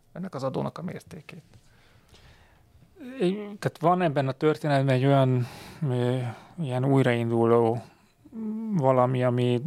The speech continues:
Speaker 2: tehát egyszer már ezt az Európai Bíróságot megjárta ez a történet, tehát hogy a kiskeradó az nem kompatibilis, mert hogy, mert hogy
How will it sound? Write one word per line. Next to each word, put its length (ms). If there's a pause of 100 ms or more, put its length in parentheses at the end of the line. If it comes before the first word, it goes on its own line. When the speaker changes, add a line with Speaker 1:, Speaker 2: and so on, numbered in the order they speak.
(400)
Speaker 2:
tehát 280
egyszer 180
már 160
ezt 180
az 100
Európai 380
Bíróságot 680
megjárta 500
ez 100
a 60
történet, 640
tehát 200
hogy 100
a 100
kiskeradó 600
az 140
nem 220
kompatibilis, 840
mert 200
hogy, 220 (180)
mert 240
hogy 220